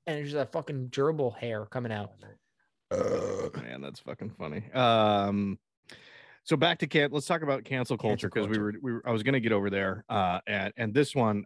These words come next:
Speaker 2: this one definitely, I feel like the mo-, mo-, the majority of them pissed me off. This one probably pissed me off to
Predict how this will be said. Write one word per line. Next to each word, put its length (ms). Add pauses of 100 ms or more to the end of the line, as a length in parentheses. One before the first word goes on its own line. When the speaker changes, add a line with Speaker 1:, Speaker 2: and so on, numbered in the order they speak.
Speaker 2:
this 260
one 180
definitely, 760 (1400)
I 80
feel 160
like 100
the 80
mo-, 280
mo-, 160
the 100
majority 440
of 80
them 120
pissed 220
me 80
off. 300 (880)
This 240
one 240
probably 440
pissed 200
me 100
off 260
to 300